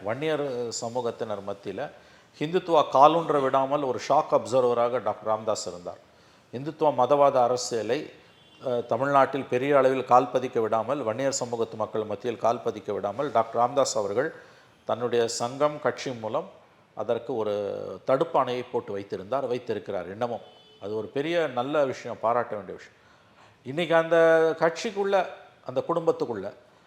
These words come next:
நடக்கக்கூடிய சண்டை வந்து கட்சியை பலப்படுத்தும், சங்கத்தையும் பலப்படுத்தும் லாங் டேர்ம்ல. டாக்டர் ராமதாஸ் அவர்களுடைய காலத்துக்கு பிறகு, அவருக்கு எண்பத்தேழு வயதாகிறது, அவருடைய காலத்துக்கு பிறகு அன்புமணியால கட்சியெல்லாம் இவ்வளவு தூரம்லாம்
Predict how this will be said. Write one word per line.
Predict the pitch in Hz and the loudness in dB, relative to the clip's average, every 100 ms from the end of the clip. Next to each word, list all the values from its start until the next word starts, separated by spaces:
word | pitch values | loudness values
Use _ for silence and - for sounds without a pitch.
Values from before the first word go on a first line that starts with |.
| _ _ | _ _
நடக்கக்கூடிய | 123 143 139 135 123 | 0 0 0 -4 -4
சண்டை | 110 135 156 139 | -2 -2 -2 0
வந்து | 104 92 95 170 - - | 0 -2 -6 -10 -10 -6
கட்சியை | 135 135 - 156 | -4 -2 -2 2
பலப்படுத்தும், | 117 143 147 123 - 160 135 | 2 2 0 -2 -2 -6 -4
சங்கத்தையும் | 135 147 151 135 | -2 -4 -6 -4
பலப்படுத்தும் | 107 160 101 90 - 90 | -2 -2 -6 -10 -12 -4
லாங் | 110 104 98 | -4 -4 -10
டேர்ம்ல. | 85 101 - _ _ _ _ _ | -12 -16 -20 _ _ _ _ _
டாக்டர் | 123 123 135 | -2 4 4
ராமதாஸ் | 170 190 185 | 6 2 4
அவர்களுடைய | 180 170 170 165 | 2 2 2 2
காலத்துக்கு | 160 160 160 160 - | 4 4 2 -2 -2
பிறகு, | 151 151 151 156 | 0 0 2 2
அவருக்கு | 151 143 | 2 0
எண்பத்தேழு | 139 143 139 127 | -4 -4 -2 -2
வயதாகிறது, | 123 120 113 98 90 87 - _ _ _ _ | -2 -2 -4 -4 -10 -12 -16 _ _ _ _
அவருடைய | 117 156 185 180 | 0 0 0 2
காலத்துக்கு | 170 175 175 170 165 | 4 2 0 -4 -2
பிறகு | 165 165 175 175 165 151 143 131 131 127 | 0 0 0 0 0 -2 -4 -4 -4 -4
அன்புமணியால | 151 165 151 147 143 143 135 | -4 -6 -4 -4 -2 -2 0
கட்சியெல்லாம் | 131 - 151 135 139 | -2 0 -4 -2 -4
இவ்வளவு | 117 120 113 | -2 -2 -2
தூரம்லாம் | 123 123 123 110 101 | -4 -2 -2 -2 -4